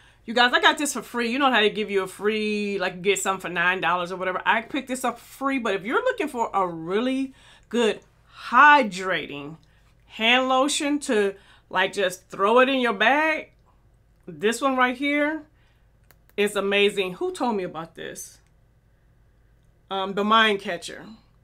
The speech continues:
She, she was raving about it, and I went ahead and picked some up. Yo, next time they have a sale on these little lotions, I'm stocking up. So that,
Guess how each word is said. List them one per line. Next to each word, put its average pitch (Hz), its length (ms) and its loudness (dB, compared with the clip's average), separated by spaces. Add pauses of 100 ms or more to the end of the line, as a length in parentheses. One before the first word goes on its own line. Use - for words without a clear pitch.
(320)
She, 285 360 4
she 302 420 0
was 202 400 -2
raving 294 540 6
about 180 320 2
it, 151 80 -4
and 180 100 0
I 185 80 8
went 240 220 2
ahead 262 200 2
and 202 140 -4
picked 247 220 -4
some 240 240 0
up. 285 280 2 (520)
Yo, 175 380 -10 (800)
next 240 220 0
time 277 140 4
they 285 100 4
have 277 180 2
a 220 60 -8
sale 262 320 2
on 247 240 -2
these 254 240 -4
little 240 180 -2
lotions, 277 600 0 (180)
I'm 214 100 -4
stocking 156 440 -6
up. - 200 -14 (1900)
So 190 200 0
that, 208 420 2